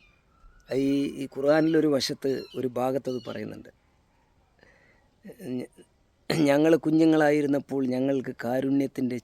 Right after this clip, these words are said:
ചിറക് വിരിച്ച് സംരക്ഷണവും തണലും തന്നതുപോലെ ഞങ്ങളുടെ മാതാപിതാക്കളുടെ, അവരുടെ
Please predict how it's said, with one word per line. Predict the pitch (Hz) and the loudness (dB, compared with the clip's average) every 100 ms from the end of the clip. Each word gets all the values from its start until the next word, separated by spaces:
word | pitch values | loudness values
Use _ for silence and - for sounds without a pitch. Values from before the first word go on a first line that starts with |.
| - | -6
ചിറക് | 127 135 135 123 | -4 -2 -4 -4
വിരിച്ച് | 120 123 - 143 - _ _ _ _ _ _ _ _ _ | -4 -6 -8 -12 -12 _ _ _ _ _ _ _ _ _
സംരക്ഷണവും | - 123 131 - 135 131 123 - | -6 -2 -2 -4 -4 -2 -2 -4
തണലും | 120 120 123 120 | -4 -2 -2 -4
തന്നതുപോലെ | 117 113 113 113 110 113 - _ _ _ _ _ _ _ _ _ _ _ _ _ _ - 123 | -4 -6 -6 -6 -8 -8 -12 _ _ _ _ _ _ _ _ _ _ _ _ _ _ -8 -4
ഞങ്ങളുടെ | 131 143 143 135 123 | 0 2 2 2 0
മാതാപിതാക്കളുടെ, | 127 131 131 123 120 113 117 120 - _ _ _ _ _ | 0 -2 0 -2 -4 -6 -10 -10 -14 _ _ _ _ _
അവരുടെ | - 123 143 147 147 | -10 -2 0 4 2